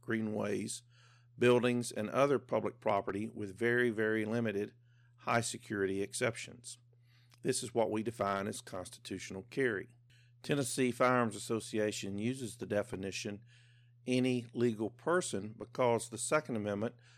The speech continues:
does not have an age limit in it. Indeed, at the time of the Second Amendment, the militia included all able-bodied men ages eighteen and up, but oftentimes included those younger than eighteen.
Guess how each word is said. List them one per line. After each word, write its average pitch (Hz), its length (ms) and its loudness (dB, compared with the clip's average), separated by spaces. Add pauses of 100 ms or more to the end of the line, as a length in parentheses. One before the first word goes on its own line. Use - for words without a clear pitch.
(140)
does 107 180 -6
not 120 200 2
have 104 200 4
an 110 80 2
age 127 320 2
limit 90 260 -6
in 90 140 -12
it. 92 120 -18 (480)
Indeed, 120 600 0 (380)
at 110 100 -10
the - 60 -20
time 120 460 2
of 101 120 -6
the 98 80 -6
Second 95 360 -4
Amendment, 90 420 -6 (460)
the 113 60 -6
militia 110 600 2
included 107 460 -2
all 117 440 2
able-bodied 107 640 0
men 98 480 -4 (120)
ages 104 400 -4
eighteen 113 420 -4
and 113 120 -2
up, 98 320 -4 (520)
but - 140 -2
oftentimes 104 880 -2
included 104 500 -2
those 101 300 -2
younger 139 260 -2
than 92 180 -2
eighteen. - 580 -10